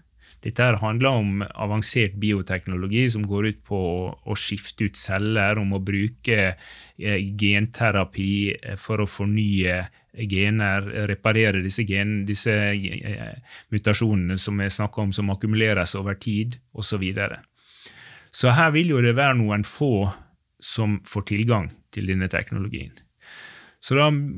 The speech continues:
kan jo man begynne å lure på hva slags verden får vi da, hvor de, de rike som nå satser, mange, det er mange rike transhumanister om dagen,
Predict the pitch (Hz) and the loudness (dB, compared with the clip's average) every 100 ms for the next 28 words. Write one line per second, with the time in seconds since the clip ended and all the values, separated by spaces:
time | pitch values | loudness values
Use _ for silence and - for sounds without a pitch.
0 | 123 156 165 151 127 123 131 120 113 113 | -6 0 2 4 4 6 4 4 2 2
1 | 120 113 120 113 - 80 123 127 131 123 | 2 0 0 -2 -2 -8 0 2 2 -2
2 | - 143 117 98 - 131 107 110 123 127 | 2 2 2 0 0 2 4 4 6 4
3 | 143 120 127 120 123 120 120 120 127 127 | 4 0 -2 0 2 2 0 2 2 4
4 | 127 117 101 123 117 117 117 123 - 127 | 6 6 4 2 4 6 4 2 2 4
5 | 98 - 110 123 117 - 117 - - - | 4 4 4 4 4 2 -2 -2 -4 2
6 | 123 110 120 143 139 123 107 101 127 123 | 2 4 4 4 4 6 4 2 2 4
7 | 135 143 120 123 - 139 135 123 117 104 | 4 6 6 4 0 -2 2 2 2 0
8 | 104 95 - 98 104 98 98 107 120 | 0 0 -2 -2 0 0 0 2 0